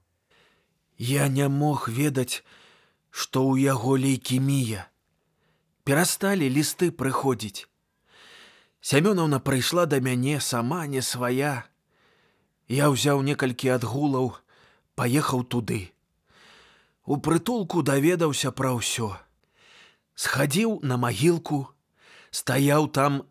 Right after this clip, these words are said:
і думаў, што рабіць. Сямёнаўна толькі тым Ілюшам жыла, а ён ні слова ёй пра хваробу не пісаў. Выхавацелі пыталіся, чаму не піша,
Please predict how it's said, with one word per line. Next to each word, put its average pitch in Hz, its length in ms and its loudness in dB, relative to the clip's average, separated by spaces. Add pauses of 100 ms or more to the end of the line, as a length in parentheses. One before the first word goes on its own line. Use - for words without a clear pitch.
і 139 80 2
думаў, 123 460 0 (580)
што - 320 0
рабіць. 147 480 -4 (1040)
Сямёнаўна 135 800 0
толькі 135 400 0
тым 139 300 0 (100)
Ілюшам 127 640 0
жыла, 127 480 -2 (640)
а 135 160 4
ён 170 320 6
ні 180 160 4
слова 165 400 2
ёй 151 240 2
пра 160 240 0
хваробу 139 560 0
не 135 160 -4
пісаў. 113 560 -6 (720)
Выхавацелі 139 640 2
пыталіся, 139 720 -2 (560)
чаму 143 320 2
не 147 160 0
піша, 147 460 -4